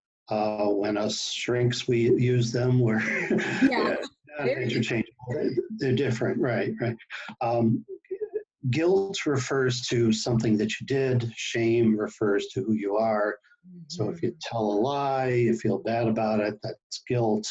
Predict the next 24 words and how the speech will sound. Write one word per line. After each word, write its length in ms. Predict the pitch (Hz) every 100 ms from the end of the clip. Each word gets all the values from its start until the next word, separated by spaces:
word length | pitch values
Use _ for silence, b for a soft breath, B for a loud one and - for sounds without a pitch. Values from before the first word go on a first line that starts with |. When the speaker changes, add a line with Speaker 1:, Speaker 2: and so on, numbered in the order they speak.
| - _ _ _
Speaker 1:
If 220 | 104 -
you 260 | - 98 87 - _ _ _ _ _ _ _ -
call 160 | 120 110
yourself 500 | 107 - 113 - 110
a 20 |
liar, 580 | 104 135 135 117 117 113 B _ 110
that's 280 | 101 90
shame. 540 | - 117 120 113 110 - _ _ _ -
Speaker 2:
Mm. 800 | 185 185 185 185 180 175 165 160
Speaker 1:
This 180 | 392 - 151
matters 580 | 156 147 117 98 98 - -
because, 800 | 117 - 117 110 107 - - - _ _ _ -
um, 520 | 123 107 104 107 - _ _ _ _ _ -
where 440 | 120 123 147 147
shame 720 | 120 - 160 165 175 175 151
takes 480 | 110 143 156 - -
you 240 | 104 101
is 140 | 104 95
a 40 |
very 360 | 110 127 135 117
different 420 | 123 123 - 101
place 440 | - 135 117 107 -
than 240 | 110 104
where 240 | 101 98